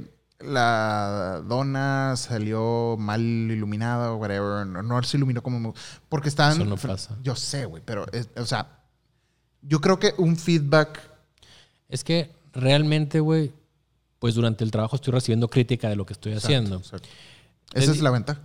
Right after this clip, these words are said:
Speaker 2: te digo, sí hay feedbacks de que nos han dicho de que, "Oye, ¿sabes qué? No nos gustó que el de la persona que llevaba los modelos",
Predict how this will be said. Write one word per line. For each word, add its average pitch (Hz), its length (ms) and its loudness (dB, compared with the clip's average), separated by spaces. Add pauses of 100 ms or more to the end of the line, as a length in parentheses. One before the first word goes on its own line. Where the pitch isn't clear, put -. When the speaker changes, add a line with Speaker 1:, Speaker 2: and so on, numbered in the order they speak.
Speaker 2:
te 143 120 -2
digo, 127 340 0
sí 165 320 0
hay 170 180 2
feedbacks 160 540 -2
de 131 120 -2
que 127 80 -8
nos 117 160 -4
han 120 80 -2
dicho 123 240 -2
de 117 120 -2
que, - 80 -6
"Oye, 120 80 -2
¿sabes 127 260 -6
qué? 127 240 0
No 127 80 -4
nos 127 140 -6
gustó 117 420 -2
que 123 80 -6
el 117 80 -4
de 92 560 -6 (880)
la 113 140 -2
persona 127 520 2
que 131 120 -2
llevaba 113 320 2
los 120 160 0
modelos", 110 880 -2